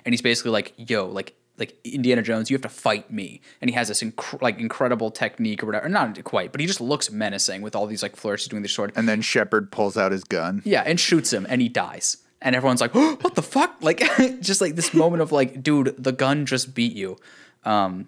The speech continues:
Speaker 1: that would, I would love to see a Renegade option where Kai Lang's just, like, flourishing
Speaker 2: So
Speaker 1: his sword around and you just <laughs> shoot him.
Speaker 2: Kai has a lot of the gun just beat you moments in that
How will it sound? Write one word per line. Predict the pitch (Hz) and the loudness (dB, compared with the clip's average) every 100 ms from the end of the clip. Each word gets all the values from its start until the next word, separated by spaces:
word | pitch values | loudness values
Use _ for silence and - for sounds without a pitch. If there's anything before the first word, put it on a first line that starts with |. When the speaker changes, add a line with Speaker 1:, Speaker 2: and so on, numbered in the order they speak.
| _ | _
Speaker 1:
that | 135 127 | -2 -2
would, | 156 - | -2 0
I | 147 | 2
would | 175 | 2
love | 135 123 - | 2 0 0
to | |
see | 123 127 | -2 -2
a | 110 | 0
Renegade | 110 113 110 | 0 0 0
option | 101 - 117 107 | 0 -2 -4 -2
where | 104 95 - | -2 -2 -6
Kai | - 110 | -6 -4
Lang's | 107 101 107 | -2 -2 -2
just, | 110 117 | -2 -4
like, | 104 - | -4 -10
flourishing | - - 113 107 113 - 117 | -18 -6 -2 0 -2 -2 2
Speaker 2:
So | 185 | 2
Speaker 1:
his | 151 | 2
sword | - 98 | 0 -4
around | 107 110 117 | 0 2 2
and | 107 | 0
you | 107 | 0
just | - | 2
<laughs> | |
shoot | - - - | 2 2 0
him. | - - 403 - | -2 -4 -2 2
Speaker 2:
Kai | 208 226 | 2 2
has | 254 233 | 0 2
a | 180 | 2
lot | 131 131 160 | 6 6 6
of | 147 117 | 4 2
the | 117 | 0
gun | 107 107 104 | 2 2 0
just | 110 - | -4 -4
beat | 117 104 | -4 -2
you | 104 | -2
moments | 98 95 90 87 - | -2 -2 -2 -6 -10
in | - 117 113 | -6 0 2
that | 107 101 | 2 0